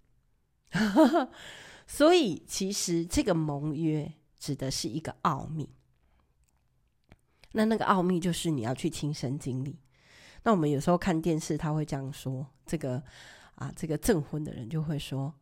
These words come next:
：“哎呀，这个某某某，你现在看你旁边这一位哈，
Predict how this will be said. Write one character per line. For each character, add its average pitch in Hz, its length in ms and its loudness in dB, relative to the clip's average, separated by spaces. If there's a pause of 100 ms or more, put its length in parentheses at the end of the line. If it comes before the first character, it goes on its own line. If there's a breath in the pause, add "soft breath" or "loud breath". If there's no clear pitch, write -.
：“哎 262 100 8
呀， 285 240 6 (200)
这 220 120 -2
个 190 140 0
某 170 160 0
某 175 160 2
某， 175 320 -2 (460 soft breath)
你 156 100 -2
现 202 180 4
在 190 320 4 (300)
看 175 260 2
你 143 160 -4
旁 147 220 -2
边 160 200 2
这 160 120 0
一 131 60 -2
位 151 180 -2
哈， 156 320 -4